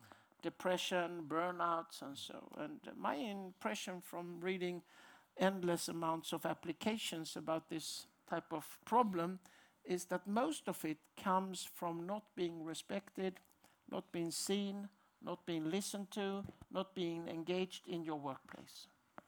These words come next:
And having, we already heard, of course, but I think there is a serious health issue with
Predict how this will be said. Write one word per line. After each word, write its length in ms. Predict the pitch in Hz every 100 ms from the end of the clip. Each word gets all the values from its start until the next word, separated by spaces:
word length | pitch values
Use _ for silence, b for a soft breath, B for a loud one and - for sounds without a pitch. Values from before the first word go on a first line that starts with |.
| B B B B B
And 240 | - 185 185
having, 580 | - 247 233 214 202 185 _ _ _ _ _ _ - - -
we 80 | 165
already 380 | 226 190 190 175
heard, 280 | 180 214 139
of 180 | 107
course, 300 | - 131 127 - B B B
but 100 | 175
I 100 | 262
think 280 | - 220 190
there 200 | 190 185
is 200 | 180 -
a 60 |
serious 600 | 180 - 233 208 190 175 -
health 340 | 302 269 - -
issue 440 | 156 - - - 127 _ b b b -
with 200 | 156